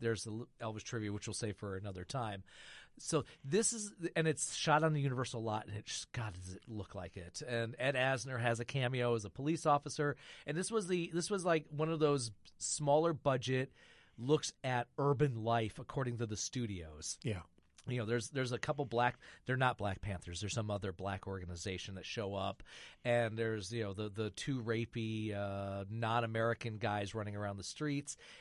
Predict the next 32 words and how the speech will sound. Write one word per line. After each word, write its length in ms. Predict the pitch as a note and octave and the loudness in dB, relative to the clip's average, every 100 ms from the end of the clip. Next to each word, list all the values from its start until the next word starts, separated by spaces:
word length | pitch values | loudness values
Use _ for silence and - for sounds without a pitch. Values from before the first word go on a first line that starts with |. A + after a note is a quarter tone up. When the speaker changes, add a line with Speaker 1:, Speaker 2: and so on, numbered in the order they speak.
| - | -6
Speaker 1:
and 120 | D3 | -2
then 120 | F3+ | 0
there's 260 | G#3+ G#3+ D#3 | 2 2 2
the 100 | E3+ | 0
bizarre 540 | D3 D#3 B2+ D3+ F#3+ | 0 0 6 8 10
love 260 | F#3 E3 F3 | 8 6 4
triangle 480 | - D#3+ D#3 D#3 D3+ | 2 4 6 6 4
between 500 | C#3+ - D3 C#3 C3+ - | 2 -2 -2 -2 -2 4
Elvis, 440 | C#3+ E3 F#3 - | 6 6 4 2
who 80 | C#3 | 2
has 160 | B2+ - | 2 2
feelings 360 | D3+ D#3 D3 | 2 2 0
for 160 | - A#2+ | -2 -4
the 100 | A2 | 0
nurse, 500 | C3+ G3+ A#3 - - - - - | 2 4 2 0 -10 -16 -12 0
who 80 | B2+ | 6
doesn't 260 | G#3+ A#3 | 6 8
know 120 | G3 | 4
she's 280 | F3 F3+ D3 | 4 2 2
a 60 | D#3 | 2
nun, 460 | C3 B2 B2 B2+ A2 _ _ _ _ - | 4 6 4 2 -4 _ _ _ _ -4
and 260 | C3+ C3 G2+ | -2 -2 0
God. 500 | B2 F2+ D2+ - - _ - - | 0 0 -6 -12 -16 _ -20 -10
So, 720 | - - B2+ B2 A#2+ A#2 - - G#3+ - | -6 2 6 6 6 6 4 2 -10 -10
Speaker 2:
<laughs> 320 | - - - | -12 -16 -2
Speaker 1:
but, 240 | D#3+ E3 D#3+ | 2 2 2
but 140 | E3 | 0
it's 140 | E3 F#3 | 2 2
one 100 | A3+ | 4
of 60 | |
those, 200 | A3 F#3 - | 4 2 0
it's, 240 | E3+ | 0